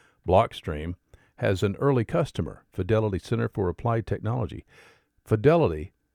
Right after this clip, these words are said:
is making some serious moves in the blockchain space, having applied for a New York trust license last month.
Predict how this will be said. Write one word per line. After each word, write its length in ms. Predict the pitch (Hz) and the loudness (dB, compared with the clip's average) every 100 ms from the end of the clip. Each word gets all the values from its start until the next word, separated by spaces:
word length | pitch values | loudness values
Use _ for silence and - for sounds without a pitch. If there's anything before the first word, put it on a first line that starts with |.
| - | -4
is 160 | 98 90 | -2 2
making 400 | 113 123 107 92 | 2 2 -2 -4
some 200 | - 80 | -6 -6
serious 500 | - 180 151 120 156 | 0 2 2 0 0
moves 320 | 170 135 90 | 2 2 2
in 140 | 92 | 0
the 80 | 80 | 0
blockchain 720 | 78 104 - - 104 98 90 - _ _ | 0 -2 -2 -4 -2 -2 -4 -6 _ _
space, 460 | - - 110 139 - | -6 2 4 4 2
having 320 | 113 101 107 | 0 2 0
applied 460 | 85 123 127 127 | 0 2 2 2
for 200 | - 110 | 0 -2
a 140 | 95 98 | 2 2
New 160 | 95 | 4
York 340 | 139 135 123 - | 4 4 2 -2
trust 340 | - 139 127 - | 0 2 2 0
license 460 | 78 76 - - | 0 -2 -8 -6
last 320 | 95 78 - | -4 -4 -4
month. 260 | 82 90 - | -4 -4 -8